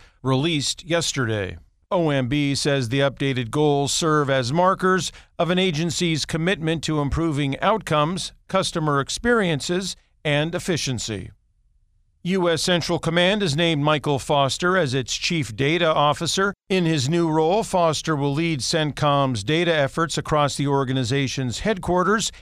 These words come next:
and components. Foster comes to centcom after serving as the head of solutions engineering at Crowd A I for the past two years. Foster's experience ranges from big data management to artificial intelligence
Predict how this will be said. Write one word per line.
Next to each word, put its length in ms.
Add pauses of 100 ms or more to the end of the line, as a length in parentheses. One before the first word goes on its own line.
(140)
and 240
components. 760 (240)
Foster 480
comes 400
to 60
centcom 760
after 300
serving 420
as 140
the 100
head 160
of 100
solutions 680
engineering 720 (280)
at 220
Crowd 460
A 280
I 340
for 140
the 120
past 360
two 200
years. 580 (300)
Foster's 580
experience 640
ranges 360
from 240
big 280
data 360
management 580 (280)
to 200
artificial 640
intelligence 720